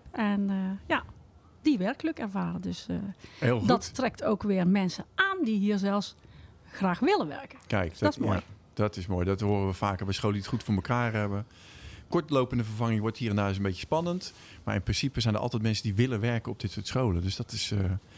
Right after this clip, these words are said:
Speaker 2: goed om dan
Speaker 3: precies.
Speaker 2: te horen wat dat dan precies is, wat jullie doen.
Speaker 1: Nou ja, we hebben natuurlijk ook, eh, het, het geluk dat we vanuit R B O B, eh, volgens mij relatief veel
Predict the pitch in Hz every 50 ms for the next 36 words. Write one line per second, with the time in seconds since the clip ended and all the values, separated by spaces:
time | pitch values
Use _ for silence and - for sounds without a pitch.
0 | - 202 190 190 214 - - - - 233 214 139 117 151 - 120 110 95 117 104
1 | 107 123 117 107 107 113 113 - 117 - 120 107 101 - - - 120 - - -
2 | 208 - - 139 - 156 160 214 220 262 202 117 95 - - - - - - -
3 | 269 285 277 285 294 294 277 269 277 254 240 240 220 247 - - 233 226 - -
4 | - - - - 214 196 196 190 190 190 180 - 196 185 - - - 214 190 -
5 | - 208 214 269 277 - - 202 185 190 196 185 180 196 190 185 185 - - 190
6 | 180 170 170 170 175 277 311 254 180 226 302 - - - - - - - - -
7 | - - - - - - - - - 311 202 196 190 185 185 180 180 175 175 151
8 | - 202 185 180 165 - - 190 185 190 226 226 202 175 - 208 170 - - -
9 | 170 147 - 302 277 -